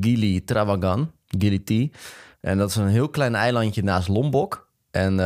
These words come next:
daar kun je dus met, vanaf Bali met de boot kun je daarheen. Ehm, nou, het is echt gewoon één groot vakantieeiland. Je fietst er, fietst het, eh, een rondje binnen een half uur. Dus, eh, ja, want je hebt daar alleen fietsen en, eh, paard en wagen, geen auto's.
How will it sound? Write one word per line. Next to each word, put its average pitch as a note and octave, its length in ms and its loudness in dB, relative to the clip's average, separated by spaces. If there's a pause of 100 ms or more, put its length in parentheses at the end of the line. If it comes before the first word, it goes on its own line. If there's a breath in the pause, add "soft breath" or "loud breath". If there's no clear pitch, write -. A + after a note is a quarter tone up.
(140)
daar F#2 100 0
kun G#2+ 140 -2
je G#2 60 2
dus F#2+ 80 -2
met, G#2+ 140 -2
vanaf G2 220 -4
Bali G2+ 320 0
met G2 120 -2
de G2 60 -12
boot G#2 240 0
kun G#2+ 100 -6
je G2 80 0
daarheen. G2+ 360 0 (920)
Ehm, F#2 500 0 (180)
nou, G#2 160 0
het F#2+ 120 0
is G#2 60 0
echt A2+ 120 -2
gewoon A2 160 0
één A2+ 140 -2
groot A2 180 -2
vakantieeiland. A#2+ 720 -2
Je A2+ 120 -2
fietst - 280 -2
er, G#2+ 320 0
fietst - 280 -4
het, - 160 -6
eh, G#2 240 2 (1000 loud breath)
een A#2 160 0
rondje B2+ 340 0
binnen A2 240 0
een G#2+ 120 0
half G#2+ 180 0
uur. D3 280 -2 (600)
Dus, G#2 340 -2
eh, F#2+ 320 2
ja, F#2 220 0 (340)
want A2 200 -2
je G#2+ 80 -2
hebt G2 300 0
daar G2 80 0
alleen G2+ 180 0
fietsen - 380 -2
en, F#2 180 0
eh, F2+ 60 2 (120)
paard G#2 380 -2
en - 160 -4
wagen, G#2 380 0
geen - 160 0
auto's. - 500 -2